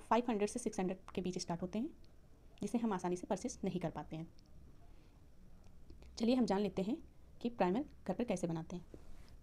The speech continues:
इसके लिए मैंने एक empty container लिया हुआ है और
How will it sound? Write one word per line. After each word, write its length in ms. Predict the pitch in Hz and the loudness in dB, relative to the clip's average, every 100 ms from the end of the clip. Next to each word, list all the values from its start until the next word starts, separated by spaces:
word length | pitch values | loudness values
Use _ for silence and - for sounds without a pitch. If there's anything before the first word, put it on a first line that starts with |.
| - - - - - - - - - - - - - - - - - - | -18 -18 -18 -18 -18 -18 -18 -18 -16 -18 -18 -20 -20 -20 -18 -18 -10 -6
इसके 200 | 247 277 | 2 6
लिए 120 | 269 | 8
मैंने 200 | 233 208 | 6 4
एक 120 | 208 - 208 | 0 0 0
empty 180 | 185 | 2
container 420 | 233 190 185 180 208 | 2 4 4 4 6
लिया 160 | 220 | 4
हुआ 140 | 220 226 | 4 4
है 120 | 277 - - - - - - - - - - - - - - - - - - - - - - - - - - - - - - | 0 -6 -18 -18 -16 -16 -18 -16 -16 -16 -18 -16 -16 -14 -16 -18 -18 -18 -16 -14 -14 -14 -14 -14 -16 -16 -20 -20 -18 -14 -2
और 140 | 214 | -2